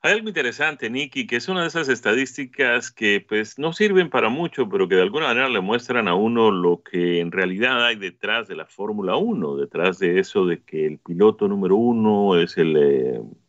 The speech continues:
que predomina, el piloto número dos, pues, tiene un papel a veces ingrato de estar siempre un poco como escudero del que va al frente. Eso lo vimos con, eh, Schumacher y con Barrichello en, eh, Ferrari.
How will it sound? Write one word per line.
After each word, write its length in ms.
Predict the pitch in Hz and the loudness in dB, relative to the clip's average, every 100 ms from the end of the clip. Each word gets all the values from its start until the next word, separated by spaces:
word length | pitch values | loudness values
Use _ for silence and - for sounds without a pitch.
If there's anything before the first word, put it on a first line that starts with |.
| _ _ | _ _
que 120 | - | -8
predomina, 640 | - 98 95 101 156 147 123 | -2 2 2 2 2 0 -4
el 80 | 87 | -6
piloto 320 | - 87 95 | -4 -4 -2
número 300 | 95 98 87 | -4 -2 0
dos, 280 | 98 113 - | 2 2 0
pues, 220 | - 78 | -8 -8
tiene 180 | 90 95 | -8 -8
un 80 | 90 | -8
papel 260 | - 98 | -4 0
a 40 | 90 | 0
veces 320 | 95 95 90 | 0 -4 -12
ingrato 540 | 85 95 151 - 80 | -6 -2 -2 -2 -10
de 60 | 71 | -12
estar 200 | - 90 | -12 -10
siempre 300 | 107 90 95 | -8 -4 -4
un 580 | - - _ _ - - | -6 -18 _ _ -20 -4
poco 240 | 143 147 | -2 0
como 220 | 120 95 | -2 -2
escudero 640 | 92 - 95 127 151 107 85 | -6 -8 0 2 4 2 -2
del 180 | 80 | -6
que 140 | 73 82 | -10 -8
va 320 | 92 104 101 | -4 -2 -2
al 120 | 87 | -4
frente. 640 | - 135 165 98 - 73 | -6 -4 -4 -6 -12 -12
Eso 160 | 73 - | -10 -2
lo 80 | 90 | 0
vimos 300 | 92 95 90 | 2 0 -2
con, 320 | - 80 78 | -4 -6 -6
eh, 160 | 78 73 | -8 -10
Schumacher 640 | - 98 117 101 92 87 | -8 -4 -4 -4 -8 -8
y 120 | 80 | -10
con 280 | - 73 67 | -14 -18 -12
Barrichello 680 | 73 73 - 120 123 87 73 | -12 -12 -6 2 2 2 -2
en, 200 | 65 67 | -4 -14
eh, 180 | 64 62 | -20 -20
Ferrari. 500 | - 87 135 120 98 | -10 -4 -2 -2 -6